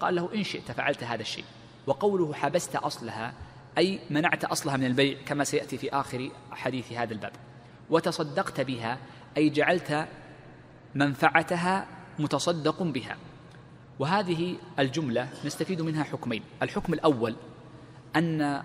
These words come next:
الوقف ينعقد بلفظ التحبيس، ولذلك يقول فقهاؤنا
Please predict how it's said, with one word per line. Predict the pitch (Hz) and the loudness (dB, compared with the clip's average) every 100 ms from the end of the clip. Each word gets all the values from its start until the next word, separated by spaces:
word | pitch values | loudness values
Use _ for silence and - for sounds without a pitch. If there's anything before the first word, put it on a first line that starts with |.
| - 147 | -2 2
الوقف | 147 175 - 147 | 4 4 2 0
ينعقد | 139 131 127 170 160 156 185 - - - - | 0 2 0 2 0 0 -4 -8 -16 -16 -6
بلفظ | 135 143 175 143 | -2 0 -2 -2
التحبيس، | 180 - 147 - 139 131 - - - - - - - - - | -4 -4 -8 -6 -4 -4 -4 -10 -14 -16 -20 -20 -20 -20 -4
ولذلك | 127 131 170 165 | 0 2 0 0
يقول | 143 165 | 0 -2
فقهاؤنا | 135 - 127 147 143 139 165 | -2 0 2 2 2 0 0